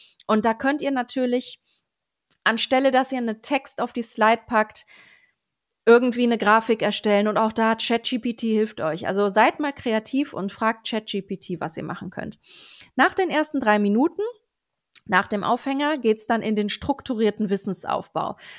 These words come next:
Zehn, fünfzehn Minuten roundabout. Das heißt, hier geht es um das Faktenthema dann. Zahlen, Daten, Fakten. Welche Marktentwicklungen sind gerade jetzt relevant? Aber auch Fallstudien und Insights,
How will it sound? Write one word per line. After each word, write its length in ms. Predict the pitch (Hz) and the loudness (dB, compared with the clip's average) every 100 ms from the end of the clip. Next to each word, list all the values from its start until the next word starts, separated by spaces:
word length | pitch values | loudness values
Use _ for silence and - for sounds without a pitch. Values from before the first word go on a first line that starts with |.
| - - | -18 -6
Zehn, 320 | - 269 277 | 2 2 2
fünfzehn 420 | 269 247 - 220 | -2 -6 -4 -2
Minuten 360 | 208 208 208 202 | 0 -2 -2 0
roundabout. 640 | 170 175 180 180 165 170 | 2 2 0 -4 -2 -4
Das 160 | 190 220 | -6 -6
heißt, 180 | 208 | -4
hier 120 | - 233 | -4 -2
geht 200 | 262 254 | -2 -4
es 100 | - | -6
um 140 | 208 | -6
das 180 | 196 - | -6 -8
Faktenthema 960 | - 220 - _ 202 190 196 170 165 | -12 -14 -14 _ -8 -6 -6 -4 -4
dann. 280 | 165 165 165 | -4 -4 -6
Zahlen, 420 | - - 269 285 | -8 -2 0 0
Daten, 300 | 254 226 214 | -2 -4 -6
Fakten. 580 | 208 285 294 - 254 254 - - - - _ - | -8 -6 -6 -6 -6 -6 -8 -18 -20 -20 _ 0
Welche 300 | 196 196 214 | 0 2 0
Marktentwicklungen 1040 | 208 214 240 247 226 220 220 220 214 208 | 2 2 2 -2 0 0 0 -2 -2 -2
sind 260 | 190 175 - | -4 -6 -6
gerade 260 | 165 165 | -4 -4
jetzt 420 | 185 254 285 - 247 | -2 -4 -4 -6 -4
relevant? 640 | 240 226 226 220 226 - | -2 0 0 0 -2 0
Aber 220 | 233 262 | 2 2
auch 140 | 220 | 0
Fallstudien 880 | - - 277 311 - 277 277 247 233 | -4 -2 -2 -2 -2 -2 0 0 0
und 140 | 220 | 0
Insights, 720 | 220 247 262 202 175 220 - | 0 0 -2 -2 0 -2 -6